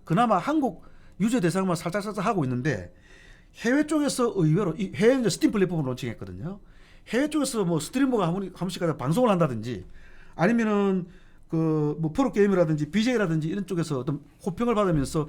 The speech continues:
이게 초반에 동접이 한 오만 이상을 쭉 끌어당긴 겁니다. 참고로 이 장르의 한국 게임 중에서 초반에 이렇게 동접이 달린 거는 이제 배틀그라운드 이후로 지금 사실 두 번째 처음인 거죠.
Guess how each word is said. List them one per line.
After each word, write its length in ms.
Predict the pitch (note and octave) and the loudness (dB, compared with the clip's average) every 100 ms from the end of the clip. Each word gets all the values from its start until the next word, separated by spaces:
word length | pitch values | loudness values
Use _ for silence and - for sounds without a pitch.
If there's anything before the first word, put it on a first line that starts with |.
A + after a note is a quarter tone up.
| - - | -6 -16
이게 180 | - B3 | -4 -4
초반에 400 | - B3 D4 C4 | -4 2 4 4
동접이 380 | D3 D#3 A#3 A3+ | 2 -2 0 -2
한 120 | F#3+ | -2
오만 340 | A#2 D3+ B3+ | 0 2 2
이상을 360 | D4 C4+ G#3 F3+ | 0 -2 0 -2
쭉 220 | - G3+ | -4 -12
끌어당긴 380 | - A#3+ G#3+ D#3 | -4 0 2 0
겁니다. 480 | A#2 G2 F2+ C3 F#3+ - _ - _ _ _ - - - - - | -2 -6 -8 -10 -12 -20 _ -20 _ _ _ -20 -20 -20 -20 -6
참고로 260 | C4+ C4+ A3 | -2 0 -2
이 220 | A#3 C#4 | -2 2
장르의 480 | D4 C#4+ C4 G#3+ G3 | 2 2 2 2 2
한국 260 | C4 A#3+ | -2 -6
게임 220 | - G3+ | -2 -2
중에서 440 | F#3 F3 D#3+ E3 C#3 - - | 0 -2 2 0 0 -8 -18
초반에 440 | - - B3 D4+ B3+ | -6 0 6 6 6
이렇게 320 | A#3+ - F3+ | 0 -2 -2
동접이 340 | C3 D3+ G#3+ | 0 0 -2
달린 280 | G3 G#3 G3 | 0 0 2
거는 160 | D3+ B2 | 0 -2
이제 100 | A2+ | -4
배틀그라운드 720 | G#3+ - B3 G3 F3+ D#3+ D3+ | -4 -4 -2 2 2 0 -2
이후로 440 | B2 C3+ F#3 F3 F3 - | -2 -2 2 2 0 -12
지금 160 | - E3+ | -8 -6
사실 340 | - G3 E3 | -6 -8 -6
두 80 | D3+ | -2
번째 300 | F3 A3 F#3+ | 0 0 -2
처음인 280 | - C4 D3 | 0 -2 -2
거죠. 360 | G#2+ C3 F#2 | -4 -6 -6